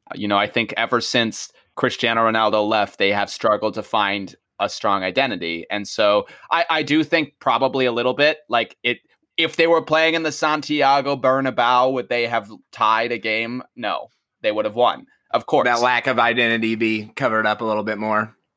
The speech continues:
Speaker 1: It would be covered up a little
Speaker 2: Yeah.
Speaker 1: more, but that, that's the problem. I mean, no team performs poorly two games in a row to two teams they should beat without having problems that extend past,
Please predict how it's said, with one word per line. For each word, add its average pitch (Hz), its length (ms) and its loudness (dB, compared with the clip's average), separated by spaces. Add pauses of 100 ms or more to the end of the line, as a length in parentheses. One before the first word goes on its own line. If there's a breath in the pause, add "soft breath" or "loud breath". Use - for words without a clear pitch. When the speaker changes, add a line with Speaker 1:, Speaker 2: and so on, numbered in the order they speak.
(120)
Speaker 1:
It 226 80 4
would 226 140 2
be 220 100 -4
covered 175 360 2
up 147 140 2
a 117 40 -2
little 110 200 2
Speaker 2:
Yeah. 104 120 0
Speaker 1:
more, 113 100 0
but 135 140 -2
that, 247 160 2 (140)
that's 214 340 0
the 131 80 -6
problem. 95 760 0
I 139 100 -2
mean, 143 220 -6
no 180 180 -2
team 165 360 -10
performs 131 800 -8
poorly 131 420 -4
two - 180 -6
games 120 320 -4
in 117 80 -6
a 110 60 -2
row 107 440 4
to 120 120 -10
two 127 200 0
teams 113 280 -6
they 107 120 -2
should 104 220 -8
beat 104 340 -2 (280)
without 120 360 2
having 113 300 -2
problems 101 380 0
that 92 180 -2
extend 101 480 -4
past, 98 600 -4